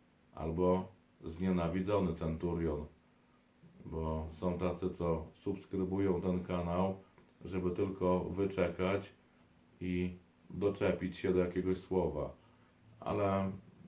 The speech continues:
ja się już uodporniłem i tyle. A ten film, e, został nagrany, ponieważ bardzo uprzejme panie w sklepie nie musiały,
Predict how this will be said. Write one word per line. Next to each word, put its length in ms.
ja 160
się 140
już 240
uodporniłem 1120
i 100
tyle. 360
A 100
ten 240
film, 480
e, 680
został 400
nagrany, 600
ponieważ 720
bardzo 480
uprzejme 640
panie 580
w 40
sklepie 720
nie 220
musiały, 760